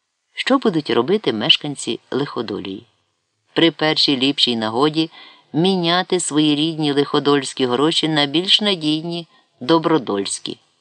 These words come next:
У цих грошах капітал зберігається краще, адже добродольська інфляція не така ненажерлива, як лиходольська. Яким чином добродольські гроші опинилися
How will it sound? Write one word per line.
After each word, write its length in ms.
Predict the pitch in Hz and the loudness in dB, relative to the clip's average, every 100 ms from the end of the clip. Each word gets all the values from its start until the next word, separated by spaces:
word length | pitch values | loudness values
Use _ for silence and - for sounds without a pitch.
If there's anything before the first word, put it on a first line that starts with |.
| _ - - - | _ -20 -12 -2
У 100 | 147 | -2
цих 260 | - 147 | 2 0
грошах 500 | 127 127 139 - 160 | 2 0 0 0 -4
капітал 520 | - 127 143 - 139 | -4 -4 -2 0 0
зберігається 640 | 127 127 123 131 131 120 131 | 0 0 2 2 0 0 -4
краще, 560 | - 127 110 - - - | -2 0 0 0 0 -2
адже 260 | 120 131 | 0 0
добродольська 680 | 127 131 139 135 147 - 147 | 0 0 0 2 0 0 -2
інфляція 640 | 131 127 139 156 - 165 | -2 -2 -2 -2 -2 -2
не 120 | 143 | -2
така 320 | 135 127 143 151 | -2 -2 0 0
ненажерлива, 760 | 156 170 175 214 160 113 104 | 0 2 2 0 -2 -2 0
як 220 | 110 117 | 2 0
лиходольська. 840 | 117 123 110 110 104 98 92 - - - _ _ _ _ _ _ _ - | 2 2 2 -2 -4 -6 -6 -8 -10 -16 _ _ _ _ _ _ _ -4
Яким 460 | 110 - 170 139 | -2 0 0 0
чином 440 | 113 - 151 143 117 _ _ _ _ - | 0 0 0 -4 -10 _ _ _ _ -6
добродольські 760 | 95 110 123 120 147 143 - | -2 2 2 4 2 0 -2
гроші 420 | 110 113 135 - 127 | -2 0 0 2 -2
опинилися 760 | - 117 113 117 131 - | 0 -2 0 -2 -4 -8